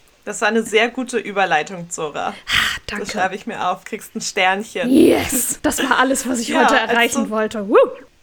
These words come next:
Speaker 2: Das war mein
Speaker 1: Yes.
Speaker 2: Highlight der Woche.
Speaker 1: Alles erreicht. <laughs> So ungefähr.
Speaker 2: Und wir haben die Fragen natürlich nicht miteinander abgesprochen. Das heißt, wir stellen uns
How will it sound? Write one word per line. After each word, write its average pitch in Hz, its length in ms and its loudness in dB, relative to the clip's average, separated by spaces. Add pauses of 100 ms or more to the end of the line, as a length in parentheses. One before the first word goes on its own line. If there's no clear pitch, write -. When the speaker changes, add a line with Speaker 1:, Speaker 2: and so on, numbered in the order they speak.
(280)
Speaker 2:
Das 330 160 4
war 320 120 6
mein 359 240 2
Speaker 1:
Yes. 339 80 2
Speaker 2:
Highlight 285 400 2
der 277 180 2
Woche. 240 440 2 (540)
Speaker 1:
Alles 226 320 -2
erreicht. 226 420 -10 (200)
<laughs> 269 440 -2 (920)
So 233 180 -2
ungefähr. 240 640 -6 (240)
Speaker 2:
Und 262 420 4
wir 247 100 4
haben 269 140 4
die 262 100 4
Fragen 240 300 -2
natürlich 240 400 -2
nicht 302 220 2
miteinander 269 480 2
abgesprochen. 339 880 -2
Das 262 180 -6
heißt, 254 280 -6
wir 247 80 -4
stellen 247 420 -2
uns 240 440 -6